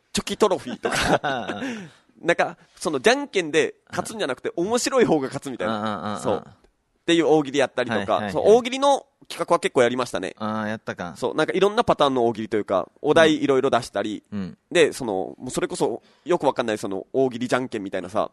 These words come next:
Speaker 2: うん。
Speaker 1: のもやったりして、その時が一番跳ねたはずだな。やっぱ同期の力はすごいですね。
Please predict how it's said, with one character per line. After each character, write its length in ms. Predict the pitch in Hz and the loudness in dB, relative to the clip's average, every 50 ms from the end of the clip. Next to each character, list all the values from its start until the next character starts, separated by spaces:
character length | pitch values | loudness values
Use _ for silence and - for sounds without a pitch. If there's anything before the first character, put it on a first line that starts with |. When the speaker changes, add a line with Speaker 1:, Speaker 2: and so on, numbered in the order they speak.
| _ _ _ _ - | _ _ _ _ -14
Speaker 2:
う 60 | 139 | -10
ん。 140 | 120 98 85 | -10 -8 -6
Speaker 1:
の 80 | 117 | -4
も 80 | 117 120 | 0 2
や 80 | 123 | 2
っ 60 | 127 _ - | 0 _ -2
た 100 | - 135 | -4 -4
り 100 | 123 104 | -4 -4
し 80 | - - | -8 -2
て、 240 | - 107 87 - _ _ _ _ _ _ _ _ _ _ _ _ _ _ _ - | -2 -2 -2 -2 _ _ _ _ _ _ _ _ _ _ _ _ _ _ _ -6
そ 140 | - - 196 | 0 0 2
の 100 | 226 233 | 2 2
時 220 | - 208 - 180 | -2 -2 -2 2
が 80 | 175 175 | 2 2
一 140 | 151 - 139 | 2 2 -2
番 180 | 147 151 147 | -4 -4 -4
跳 100 | 127 - | -4 -4
ね 100 | 127 120 | -4 -2
た 140 | 113 101 101 - | -2 -2 -2 -4
は 140 | - - | -4 -8
ず 80 | 113 92 | -10 -8
だ 100 | 80 82 | -8 -10
な。 100 | 82 104 - _ _ _ _ _ _ _ _ | -10 -10 -14 _ _ _ _ _ _ _ _
や 60 | - | -6
っ 20 | 101 | -4
ぱ 60 | 123 | 0
同 180 | 101 156 160 156 | 2 2 2 2
期 80 | - | 0
の 80 | 131 120 | -6 -6
力 220 | - - 123 120 | -6 -4 0 0
は 60 | 127 120 | 0 0
す 80 | - | -2
ご 80 | 117 127 | -6 -8
い 20 | |
で 60 | 156 190 | -8 -8
す 100 | - 117 | -10 -12
ね。 200 | - - - | -12 -12 -14